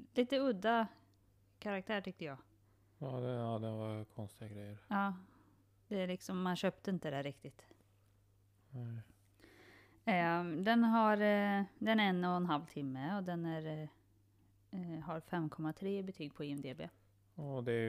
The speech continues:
Speaker 2: ju ungefär där det ligger. Alltså den kändes ju klart längre än en och en halv timme.
Speaker 1: Ja.
Speaker 2: Och det var inget positivt.
Speaker 1: Nej, precis. Nej, men det, som du säger, den kunde lika gärna varit ett avsnitt. Eh, för att det,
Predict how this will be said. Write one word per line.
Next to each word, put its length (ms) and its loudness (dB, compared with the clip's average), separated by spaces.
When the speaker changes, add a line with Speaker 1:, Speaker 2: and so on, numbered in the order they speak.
Speaker 2:
ju 100 -2
ungefär 420 -2
där 280 0
det 160 -4
ligger. 300 -6
Alltså 260 4
den 160 8
kändes 440 4
ju 60 2
klart 340 4
längre 300 6
än 80 4
en 140 0
och 60 -2
en 60 -4
halv 160 -2
timme. 440 0
Speaker 1:
Ja. 260 6
Speaker 2:
Och 140 2
det 140 10
var 100 6
inget 280 2
positivt. 520 -2
Speaker 1:
Nej, 380 4
precis. 460 -4
Nej, 140 2
men 120 6
det, 60 2
som 140 0
du 80 4
säger, 240 -2
den 120 0
kunde 260 0
lika 220 0
gärna 140 2
varit 140 0
ett 140 -6
avsnitt. 580 -6
Eh, 260 -6
för 80 -6
att 140 -16
det, 200 -2